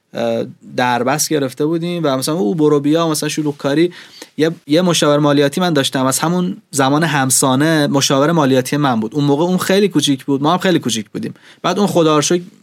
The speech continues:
با... خار-، کارش خیلی رشد کرد و اینا، ما هم یه کوچولو رشد کردیم.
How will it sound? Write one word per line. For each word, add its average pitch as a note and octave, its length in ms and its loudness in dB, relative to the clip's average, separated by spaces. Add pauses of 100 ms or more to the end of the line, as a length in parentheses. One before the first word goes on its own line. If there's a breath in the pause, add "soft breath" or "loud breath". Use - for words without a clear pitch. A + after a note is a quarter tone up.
(280)
با... - 140 -6 (460)
خار-، D3 280 -4
کارش D#3 280 0
خیلی E3+ 200 0
رشد E3 280 0
کرد C3 260 -2
و C3 40 -2
اینا، E3 260 -2 (180 loud breath)
ما A3 80 0
هم A3 80 4
یه G#3+ 60 4
کوچولو E3 440 2
رشد - 160 -2
کردیم. A2 240 -4